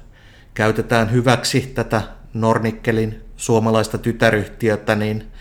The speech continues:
sillä pystytään ainakin toistaiseksi sitten näitä, näitä Venäjää vastaan kohdistettuja pakotteita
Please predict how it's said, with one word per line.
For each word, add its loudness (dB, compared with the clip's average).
sillä -2
pystytään -2
ainakin -4
toistaiseksi 2
sitten -4
näitä, -4
näitä -4
Venäjää 4
vastaan -2
kohdistettuja -2
pakotteita 0